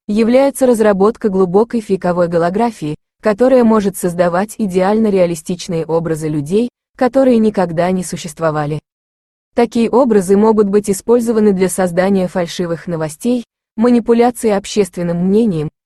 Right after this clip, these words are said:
и даже для шантажа и вымогательства. А как насчёт микрочипов, которые будут имплантироваться в мозг людей?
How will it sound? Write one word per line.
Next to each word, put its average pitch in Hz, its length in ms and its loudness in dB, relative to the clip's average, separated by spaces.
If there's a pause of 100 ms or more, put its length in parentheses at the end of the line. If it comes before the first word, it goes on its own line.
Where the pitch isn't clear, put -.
(140)
и 214 80 0
даже 262 340 0
для 220 180 2
шантажа 180 680 -4
и 214 100 -2
вымогательства. 160 840 -4 (1000)
А 226 120 0
как 285 260 -2
насчёт 202 400 0
микрочипов, 214 720 -2 (220)
которые 214 380 4
будут 196 340 2
имплантироваться 190 880 0
в 180 80 -6
мозг 170 320 -4
людей? 196 400 -2